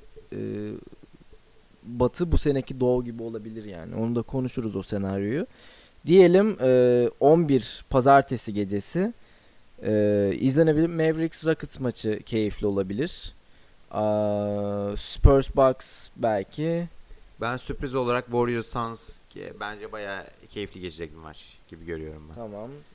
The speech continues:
Speaker 2: Eğlenceli,
Speaker 1: Salı
Speaker 2: hızlı bir
Speaker 1: gecesi.
Speaker 2: basketbol döner.
Speaker 1: Aa, Salı gecesi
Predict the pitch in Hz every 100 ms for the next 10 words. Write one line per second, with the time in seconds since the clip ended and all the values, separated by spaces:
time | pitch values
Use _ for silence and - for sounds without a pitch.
0 | - - 104 147 156 170 127 104 104 87
1 | 92 87 95 - 78 78 76 78 - -
2 | - - - - - 107 107 107 - 156
3 | 147 160 156 139 143 - - 156 160 156
4 | 156 156 151 151 143 127 113